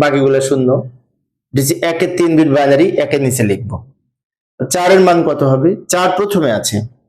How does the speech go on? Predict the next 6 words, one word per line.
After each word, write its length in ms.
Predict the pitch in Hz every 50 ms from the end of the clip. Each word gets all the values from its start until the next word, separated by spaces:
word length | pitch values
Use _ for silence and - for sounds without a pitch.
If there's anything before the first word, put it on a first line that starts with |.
| _ _ _ _ _ _ _ _ _ -
চার 180 | 160 160 165 175 160 151
যেখানে 220 | 175 165 170 180 185 180
আছে 100 | 175 151 147
সেখানে 220 | 160 170 165 156 151 151 160 185
এক, 100 | 180 - - - - _ _ _ _ _ _ _ _ _ -
বাকিগুলো 480 | 135 139 151 143 135 135 135 135 131